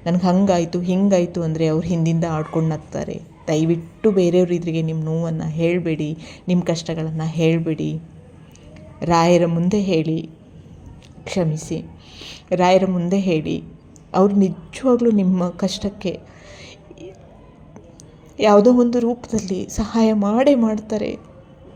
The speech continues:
ಬಲವಾಗಿ ನಂಬಿ, ರಾಯರಿದ್ದಾರೆ. ಕ್ಷಮಿಸಿ, ಸ್ವಲ್ಪ ಭಾವನಾತ್ಮಕವಾಗಿ, ಮ್, ಆದೆ. ಮ್, ಸಾರಿ. ಹಾಗಾಗಿ ದಯವಿಟ್ಟು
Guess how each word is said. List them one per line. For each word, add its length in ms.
ಬಲವಾಗಿ 580
ನಂಬಿ, 440
ರಾಯರಿದ್ದಾರೆ. 840
ಕ್ಷಮಿಸಿ, 600
ಸ್ವಲ್ಪ 300
ಭಾವನಾತ್ಮಕವಾಗಿ, 1300
ಮ್, 840
ಆದೆ. 320
ಮ್, 320
ಸಾರಿ. 320
ಹಾಗಾಗಿ 540
ದಯವಿಟ್ಟು 580